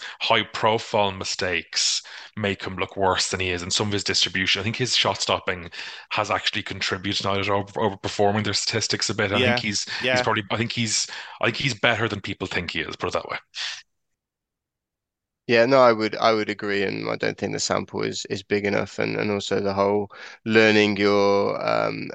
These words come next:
Speaker 3: relationship with a new defense as well, I think plays a part and maybe isn't discussed, um, very much.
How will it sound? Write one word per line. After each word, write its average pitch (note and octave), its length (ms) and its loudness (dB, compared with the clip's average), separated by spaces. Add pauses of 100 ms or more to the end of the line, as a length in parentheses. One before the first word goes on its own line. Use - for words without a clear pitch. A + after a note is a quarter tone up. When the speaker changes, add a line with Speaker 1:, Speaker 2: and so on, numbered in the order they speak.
(140)
Speaker 3:
relationship G#2+ 680 2
with G2+ 120 0
a G#2 60 2
new G#2 160 0
defense G2+ 460 0
as G2 100 -8
well, G2 140 2
I G#2+ 100 4
think - 240 -4
plays G2 240 0
a F#2+ 60 -4
part G2 340 0
and G2+ 100 -2
maybe G2 220 0
isn't G2+ 240 -4
discussed, - 540 -4 (500)
um, G2 300 2
very G2+ 200 6
much. G2+ 520 2